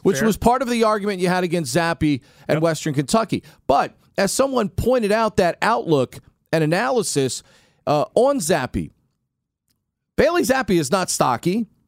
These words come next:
Speaker 1: Bailey Zappe, uh, the guy was complaining about Bailey Zappe's accuracy. If you look at his numbers from the time he started at now, what it's now known as H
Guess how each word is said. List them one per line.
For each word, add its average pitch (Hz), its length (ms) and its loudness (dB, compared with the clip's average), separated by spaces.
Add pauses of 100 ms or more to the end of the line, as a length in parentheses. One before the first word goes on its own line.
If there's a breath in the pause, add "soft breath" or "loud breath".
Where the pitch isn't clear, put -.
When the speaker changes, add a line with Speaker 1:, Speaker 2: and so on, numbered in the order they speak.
(680)
Speaker 1:
Bailey 269 320 2
Zappe, 190 600 0 (800)
uh, 117 40 -4 (300)
the 196 100 2
guy 233 140 2
was 240 140 -2
complaining 247 320 0
about 214 180 0
Bailey 233 220 2
Zappe's 190 380 0
accuracy. 196 500 -2 (160 loud breath)
If 151 160 -2
you 277 140 0
look 285 180 -2
at 370 80 0
his 175 140 -6
numbers 214 320 0
from 196 100 -4
the 180 80 -2
time 220 320 -4
he 214 80 -4
started 214 480 0
at 156 220 -2
now, 170 280 0
what 143 240 -2
it's 131 180 -10
now 170 120 0
known 151 220 -2
as 127 140 -6
H 143 300 -4